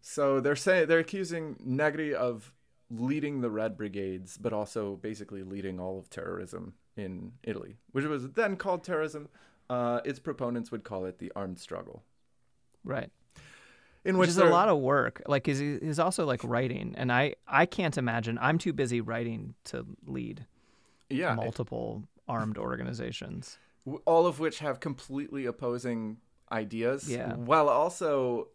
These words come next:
Speaker 1: you know, um, being part of the general autonomist strain, which says neither for the Communist Party nor the Red Brigades.
Speaker 2: Yeah.
Speaker 1: Um, <laughs> and so
Speaker 2: He's just
Speaker 1: kind of
Speaker 2: playing all sides.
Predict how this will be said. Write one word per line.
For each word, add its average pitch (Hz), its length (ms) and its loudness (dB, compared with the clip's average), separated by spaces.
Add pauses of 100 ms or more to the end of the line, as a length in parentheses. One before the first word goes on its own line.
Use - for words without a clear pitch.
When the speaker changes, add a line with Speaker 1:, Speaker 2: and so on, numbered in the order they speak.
Speaker 1:
you 123 120 -4
know, 101 480 -2
um, 98 540 -6 (100)
being 131 240 -4
part 131 320 -2
of 117 140 -6
the 120 120 -4
general 113 540 -4 (200)
autonomist 104 640 -8
strain, 113 520 -6
which - 320 -10 (260)
says - 540 -8 (360)
neither 113 480 0
for 117 220 -6
the 107 120 -6
Communist 110 520 -4
Party 104 380 -4
nor 98 400 -6
the 98 160 -8
Red 98 280 -6
Brigades. 101 680 -8 (600)
Speaker 2:
Yeah. 107 460 2
Speaker 1:
Um, 92 220 -10 (240)
<laughs> - 260 -20
and - 160 2
so - 300 2
Speaker 2:
He's 170 120 6
just 175 100 2
Speaker 1:
kind 156 80 2
of - 20 6
Speaker 2:
playing 165 240 8
all 139 140 8
sides. 131 440 6